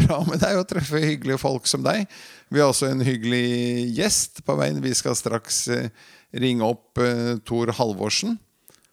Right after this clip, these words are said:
som er, eh, avtroppende leder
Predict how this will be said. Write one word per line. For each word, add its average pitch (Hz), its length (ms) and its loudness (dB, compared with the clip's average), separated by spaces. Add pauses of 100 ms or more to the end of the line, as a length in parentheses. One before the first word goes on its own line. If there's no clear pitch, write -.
(160)
som 120 320 0
er, 107 380 0
eh, 110 640 -2
avtroppende 101 880 -2
leder 98 480 -2